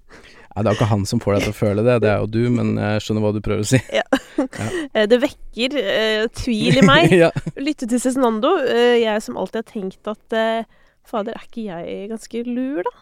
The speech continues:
Speaker 2: Eller sånn, er ikke jeg ganske god på å diktanalyse, hvis du skjønner? Eh, og så bare plutselig kjenner jeg sånn, «Nei, det er, jeg er jo ikke det.» Eh, men, eh, i hvilke, altså sånn,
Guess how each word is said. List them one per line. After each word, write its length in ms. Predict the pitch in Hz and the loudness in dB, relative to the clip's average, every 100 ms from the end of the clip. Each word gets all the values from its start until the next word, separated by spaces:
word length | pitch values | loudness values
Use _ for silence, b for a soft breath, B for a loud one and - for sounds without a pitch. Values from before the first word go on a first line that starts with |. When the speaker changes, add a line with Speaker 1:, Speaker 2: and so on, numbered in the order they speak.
| - | -8
Speaker 2:
Eller 140 | 320 330 | -4 -4
sånn, 220 | 311 320 | -4 -6
er 60 | 277 | -6
ikke 140 | 320 | -2
jeg 240 | 233 214 | 0 0
ganske 260 | 214 - 240 | -2 -6 -6
god 160 | 220 220 | -6 -2
på 120 | 233 | -4
å 100 | 226 - 247 220 | -6 -16 -12 -6
diktanalyse, 720 | 254 - 247 247 254 - 359 - | -6 0 2 2 0 -2 -10 -12
hvis 140 | 277 285 | -8 -6
du 60 | |
skjønner? 260 | 285 302 440 B B B B B | -6 -6 -8 B B B B B
Eh, 460 | 277 277 277 277 269 | 0 2 2 2 -2
og 120 | 294 | -4
så 560 | - - 285 285 277 262 | -6 -2 2 4 4 4
bare 180 | 247 | 2
plutselig 380 | 226 262 - 190 | 2 -2 -4 -6
kjenner 480 | 196 - 214 226 170 | -6 -6 -4 -4 -2
jeg 60 | 170 | -4
sånn, 140 | 120 | -6
«Nei, 300 | - 180 - 180 | -6 -8 -10 -8
det 100 | 185 | -6
er, 160 | 160 - | -6 -8
jeg 140 | 185 180 | -6 -8
er 140 | 190 - - | -8 -12 -10
jo 60 | |
ikke 120 | - 226 | -10 -8
det.» 80 | 339 - b b b _ | -8 -12 b b b _
Eh, 360 | 214 226 226 226 | -2 0 0 -2
men, 460 | 240 247 233 240 240 | -2 -2 0 0 0
eh, 440 | 240 233 240 240 - | 0 -2 -2 -4 -6
i 80 | 277 | -6
hvilke, 240 | 240 - | -6 -6
altså 220 | 262 277 277 | -6 -2 0
sånn, 240 | 240 240 | 0 -2